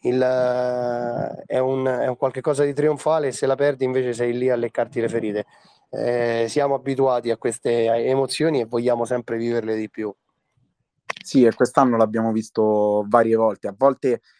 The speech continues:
Speaker 2: in modo negativo e altre, eh, come nella sfida proprio con la Real Fabbrica, che vi ha portato a tre punti importantissimi per la classifica.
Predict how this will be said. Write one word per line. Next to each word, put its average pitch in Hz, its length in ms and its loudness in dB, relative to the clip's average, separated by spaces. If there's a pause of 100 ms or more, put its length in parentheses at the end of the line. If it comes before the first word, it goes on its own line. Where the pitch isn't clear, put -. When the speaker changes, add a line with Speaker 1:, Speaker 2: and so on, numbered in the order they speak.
(160)
Speaker 2:
in 123 120 -4
modo 135 200 0
negativo 131 760 0
e 117 140 -4
altre, 117 540 -2
eh, 101 280 -8 (100)
come 107 540 -8 (120)
nella 113 260 -2
sfida 117 340 -2
proprio 113 200 0
con 113 120 0
la 117 80 4
Real 117 220 2 (100)
Fabbrica, 113 560 -2 (240)
che 120 100 -10
vi 110 80 -2
ha 117 40 -2
portato 117 340 -4
a 113 40 -2
tre 127 140 -8 (120)
punti 131 260 -6
importantissimi 113 960 -4
per 107 100 -6
la 104 120 -6
classifica. 101 640 -6